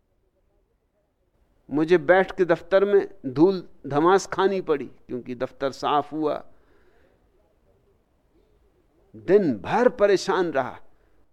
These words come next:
और दिन भर मैंने गालियां दी उन सब लोगों को जो ब्रह्म मुहूर्त में उठने की बातें करते। ऐसा दुख मैंने कभी पाया नहीं, फिर कभी ये भूल नहीं की।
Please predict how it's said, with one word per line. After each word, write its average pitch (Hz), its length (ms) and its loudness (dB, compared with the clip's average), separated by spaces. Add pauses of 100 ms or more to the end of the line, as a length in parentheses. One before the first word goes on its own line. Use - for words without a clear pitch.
और 123 120 -12
दिन 175 260 -2
भर 226 200 2
मैंने 247 260 0
गालियां 214 480 2
दी 220 140 -10
उन 226 160 -6
सब 196 160 -8
लोगों 208 360 -2
को 202 100 -2
जो 180 140 -2
ब्रह्म 165 260 -2
मुहूर्त 190 440 2
में 196 80 -6
उठने 185 360 0
की 170 140 -8
बातें 160 320 -8
करते। - 380 -12 (2000)
ऐसा 175 300 2
दुख 170 320 2
मैंने 214 240 6
कभी 175 240 0
पाया 175 340 0
नहीं, 147 200 -8 (1600)
फिर 180 220 4
कभी 180 260 6
ये 180 160 6
भूल 151 240 2
नहीं 139 240 -2
की। - 460 -20